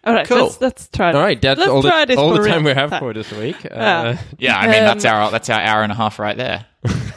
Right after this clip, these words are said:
Speaker 1: So I don't know what to blame here. Should we blame the fact that we tried FaceTime, or should we blame the f-, the, the betas that we are on
Speaker 3: I mean,
Speaker 1: at
Speaker 3: in
Speaker 1: the moment?
Speaker 3: general, it's, it's easy to blame the betas, right? So let's go with that
Speaker 1: <laughs>
Speaker 3: one, because
Speaker 2: Yeah,
Speaker 3: then
Speaker 2: of
Speaker 3: it's
Speaker 2: course.
Speaker 3: clearly Zach's fault.
Speaker 2: It's always the betas.
Speaker 1: Ouch.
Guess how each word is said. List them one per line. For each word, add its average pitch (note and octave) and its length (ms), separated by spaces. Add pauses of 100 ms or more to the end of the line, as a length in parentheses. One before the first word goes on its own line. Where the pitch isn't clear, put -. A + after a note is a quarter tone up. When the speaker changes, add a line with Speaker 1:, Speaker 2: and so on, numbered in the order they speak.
Speaker 1:
So - 80
I G#4+ 140
don't C5+ 180
know D#4 160
what A#3 200
to G3+ 100
blame D#3+ 320
here. D#3 160
Should B3+ 240
we C#4+ 80
blame B3 260
the A#3+ 80
fact G#3+ 220
that F3+ 120
we E3+ 100
tried D#3 240
FaceTime, D4 600
or A#3+ 40
should A#3 180
we G#3+ 80
blame G3 320
the F#3+ 80
f-, - 520
the, F3 480
the D#3 280 (100)
betas E3+ 580
that - 200
we E3 100
are D3 120
on - 80
Speaker 3:
I - 20
mean, C#4 100
Speaker 1:
at B3+ 60
Speaker 3:
in - 20
Speaker 1:
the G#3+ 40
moment? - 100
Speaker 3:
general, D#3 440
it's, A2+ 260
it's - 260
easy G#2+ 280
to A2 120
blame G2 240
the F#2+ 80
betas, F2 420
right? G#2+ 180
So - 120
let's F#3+ 220
go D#3+ 100
with A2+ 100
that C3 220
Speaker 1:
<laughs> - 0
Speaker 3:
one, - 240 (240)
because - 140
Speaker 2:
Yeah, D#3+ 60
Speaker 3:
then F3 220
Speaker 2:
of B2+ 60
Speaker 3:
it's A2 80
Speaker 2:
course. - 100
Speaker 3:
clearly B2+ 480
Zach's G2+ 400
fault. - 400 (100)
Speaker 2:
It's D#3 280
always C#3 580
the - 80
betas. D3 140
Speaker 1:
Ouch. F#3+ 640